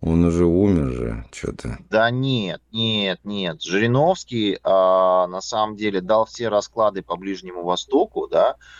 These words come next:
Speaker 2: по сектору Газа, Иордании, э, Ливану, там, Ливии, Сирии, Ираку, Ирану.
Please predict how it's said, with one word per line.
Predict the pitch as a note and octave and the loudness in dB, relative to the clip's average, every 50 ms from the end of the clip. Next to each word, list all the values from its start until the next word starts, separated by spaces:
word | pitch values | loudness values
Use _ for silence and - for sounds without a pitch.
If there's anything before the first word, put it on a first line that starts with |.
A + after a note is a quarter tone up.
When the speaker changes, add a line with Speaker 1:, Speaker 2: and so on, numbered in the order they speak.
| - - _ | -20 -12 _
Speaker 2:
по | - - | -4 -4
сектору | - - B2 A#2 - - G2+ G2 F#2 | -2 0 -2 -2 -2 -4 -4 -4 -2
Газа, | - G2+ A2 C3 D3 C#3 A#2 G#2 F#2 | 0 2 2 4 2 2 -2 -4 -2
Иордании, | F2+ F2+ F2 E2+ - - F#2+ G2+ A2+ A#2+ A#2 A2 G2+ F#2+ F2+ F2+ F2 | 0 0 0 0 0 0 2 2 2 2 0 -4 -6 -6 -4 -2 -2
э, | E2+ E2+ E2+ E2 E2 E2 D#2+ D#2+ D#2 D#2 D2+ - _ _ _ _ _ _ - | 0 0 0 0 -2 -2 -2 -4 -6 -6 -8 -12 _ _ _ _ _ _ -4
Ливану, | - F#2 F2 F2 F2+ G2 G#2+ A2+ A2 G#2 G2 F#2 | -4 -4 -2 0 2 2 4 4 2 -2 -6 -14
там, | F2 - E2+ E2 E2 E2 | -8 -6 -6 -6 -4 -6
Ливии, | D#2+ F2+ G2+ A2 G#2+ F#2+ F2+ E2+ D#2+ | -6 -6 -4 -4 -4 -4 -6 -8 -6
Сирии, | - - - G2 G#2+ A2+ A2+ G#2+ F#2+ F2 F2 - _ - - - - - _ | -6 -6 -2 0 0 2 2 2 2 2 0 -2 _ -20 -20 -20 -20 -18 _
Ираку, | - - G2+ G2 F#2 F#2 G2+ A2+ A#2+ A#2+ _ - G2 F#2+ | 0 2 2 4 4 4 4 4 4 2 _ -2 0 0
Ирану. | F#2+ F#2 F2+ F#2 G2+ A2+ B2+ C3 A#2+ G#2 F2 | 2 2 2 2 2 2 2 0 -2 -4 -6